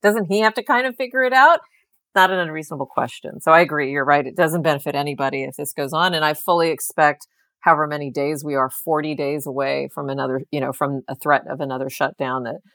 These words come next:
this one might be the real one heading us into the holidays. Can you imagine during the holiday season, T S A grinding potentially to a halt, et cetera? So let's, uh, let's see what happens. I agree. Half a dozen,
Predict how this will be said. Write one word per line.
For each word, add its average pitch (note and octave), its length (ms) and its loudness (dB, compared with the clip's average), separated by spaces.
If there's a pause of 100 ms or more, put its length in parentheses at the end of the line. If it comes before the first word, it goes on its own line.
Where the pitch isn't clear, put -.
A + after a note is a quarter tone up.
(200)
this D#3+ 180 -2
one C#3 140 -6
might C3+ 160 -4
be C#3 120 -6
the C3+ 100 -8
real D#3 420 -2
one B2+ 300 -4 (140)
heading E3+ 280 -2
us C#3 160 -6
into C#3 160 -8
the C3 140 -10 (100)
holidays. E3 580 2
Can F3 100 -8
you F3+ 80 -4
imagine D#3 600 -4
during C#3+ 440 -4 (360)
the C#3 300 2
holiday D#3+ 460 0
season, C3+ 580 -8 (440)
T E3+ 140 -2
S D3 180 -2
A C#3 160 2
grinding C#3 600 -6 (120)
potentially D3 560 -4
to C#3 80 -4
a C3+ 60 -2
halt, C3 320 -4
et - 100 -16
cetera? - 480 -6
So C3 400 -6
let's, C3+ 340 -6
uh, C3+ 260 -2 (640)
let's D3 180 -4
see D#3+ 80 -4
what D#3 120 -2
happens. D#3+ 480 0
I C#3 120 -2
agree. D3 360 -6
Half C#3+ 220 -2
a E3 60 -6
dozen, D3+ 540 -2